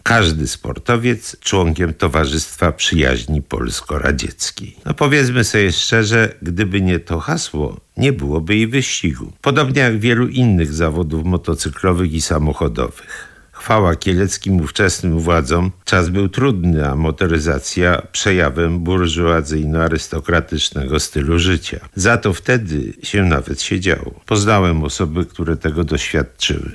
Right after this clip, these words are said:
Trasę wielokrotnie sprawdzano, uzupełniano nawierzchnię,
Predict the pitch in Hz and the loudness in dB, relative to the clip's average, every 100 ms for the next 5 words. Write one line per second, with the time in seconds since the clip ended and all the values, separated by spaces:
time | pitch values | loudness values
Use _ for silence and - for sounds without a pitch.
0 | - - 180 185 175 151 135 127 151 135 | -8 -2 0 2 2 2 2 2 0 -2
1 | - 104 85 101 80 67 107 131 110 87 | 0 0 0 -2 -2 0 0 2 2 0
2 | 78 76 90 85 87 87 82 76 76 113 | -2 -2 0 2 0 2 0 0 0 0
3 | - 104 | 0 -2